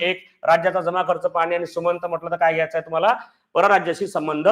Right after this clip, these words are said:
ठेवणे. ठीक आहे, तर अगदी बरोबर नव्याण्णव रोमांचं उत्तर आहे. नव्याण्णवचं एक, नव्याण्णव काय घ्यायचं तुम्हाला? तर ऑप्शन नंबर एक घ्यायचा. ठीक आहे मित्रांनो, चला त्यानंतर पहा, दत्ताजी व जनकोजी शिंदे यांनी उत्तरेत पाठवण्यात आले,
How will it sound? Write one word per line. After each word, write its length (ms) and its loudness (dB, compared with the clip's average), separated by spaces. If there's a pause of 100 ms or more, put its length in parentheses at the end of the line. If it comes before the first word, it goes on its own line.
(340)
ठेवणे. 300 4
ठीक 340 -4
आहे, 120 2
तर 60 -2
अगदी 300 -4
बरोबर 320 2
नव्याण्णव 360 2
रोमांचं 340 0
उत्तर 220 0
आहे. 160 4
नव्याण्णवचं 640 0 (100)
एक, 340 -4 (140)
नव्याण्णव 400 0
काय 140 4
घ्यायचं 240 2
तुम्हाला? 360 2 (320)
तर 60 0
ऑप्शन 320 2
नंबर 260 2 (140)
एक 160 0
घ्यायचा. 240 -2
ठीक 180 -4
आहे 80 6
मित्रांनो, 300 2 (260)
चला 140 0 (300)
त्यानंतर 300 4
पहा, 240 4 (280)
दत्ताजी 520 2
व 120 2
जनकोजी 500 0
शिंदे 360 0
यांनी 240 2
उत्तरेत 400 4 (160)
पाठवण्यात 340 2 (100)
आले, 180 4